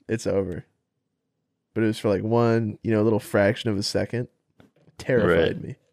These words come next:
Speaker 2: That sounds brutal, dude. I mean, how often are you hitting that thing?
Speaker 1: I don't know, ten times a minute. <laughs>
Speaker 2: <laughs> Really?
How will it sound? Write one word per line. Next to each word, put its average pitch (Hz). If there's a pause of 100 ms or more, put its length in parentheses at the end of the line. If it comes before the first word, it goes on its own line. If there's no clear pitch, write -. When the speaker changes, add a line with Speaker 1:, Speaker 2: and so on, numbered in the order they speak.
(1200)
Speaker 2:
That 104
sounds 80
brutal, 82
dude. -
I 98
mean, 95
how 117
often 123
are 95
you 85
hitting 120
that 78
thing? - (1800)
Speaker 1:
I 131
don't 123
know, 107 (160)
ten 123
times 117
a 113
minute. 120 (400)
<laughs> -
Speaker 2:
<laughs> - (1200)
Really? -